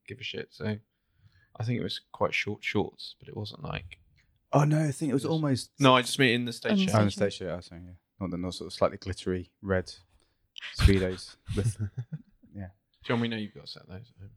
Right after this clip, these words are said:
Speaker 1: so.
Speaker 2: I've got two.
Speaker 1: Yeah.
Speaker 3: So I, I think it is a mix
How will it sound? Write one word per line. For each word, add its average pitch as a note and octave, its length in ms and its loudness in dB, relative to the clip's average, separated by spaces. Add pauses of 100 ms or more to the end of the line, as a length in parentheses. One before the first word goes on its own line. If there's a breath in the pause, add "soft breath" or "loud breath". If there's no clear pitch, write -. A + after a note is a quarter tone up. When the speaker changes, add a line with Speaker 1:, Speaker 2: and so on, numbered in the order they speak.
(160)
Speaker 1:
so. - 140 -20
Speaker 2:
I've A2+ 40 -6
got - 160 -6
two. - 140 -16 (480)
Speaker 1:
Yeah. C#3+ 100 -14 (720)
Speaker 3:
So - 140 4
I, A3+ 180 6
I C4 80 -4
think D4 320 -2
it A3 140 4
is B3 260 -2
a G#3+ 80 2
mix - 480 -2